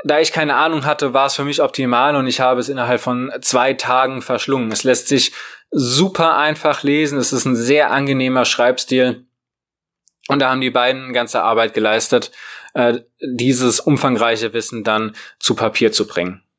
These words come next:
Mehr ist zu dem Buch eigentlich auch gar nichts zu sagen. Wenn du es schon gelesen hast, würde mich total interessieren, wie du es denn fandest. Teilst du meine Einschätzung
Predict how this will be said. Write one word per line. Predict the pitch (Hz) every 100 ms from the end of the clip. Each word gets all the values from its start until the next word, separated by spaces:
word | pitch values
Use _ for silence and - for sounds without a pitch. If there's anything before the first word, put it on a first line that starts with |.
| _ _ _ -
Mehr | 135 208
ist | 208
zu | 214
dem | 190
Buch | 160 226
eigentlich | 202 160 196 190
auch | 165
gar | 165 180
nichts | -
zu | -
sagen. | 139 127 127 165 208 254 254 _ - - - _ _ -
Wenn | 135 196
du | 226
es | 196
schon | 190 170
gelesen | 151 180 202 156
hast, | 180 - - 185
würde | 143 156
mich | 156 -
total | 143 143 165
interessieren, | 156 - 135 147 143
wie | 127
du | 143 196
es | 196
denn | 190
fandest. | - 185 202 -
Teilst | 147 156 -
du | 180 180 180 -
meine | 156 151 151
Einschätzung | 160 156 160 156 156 156 156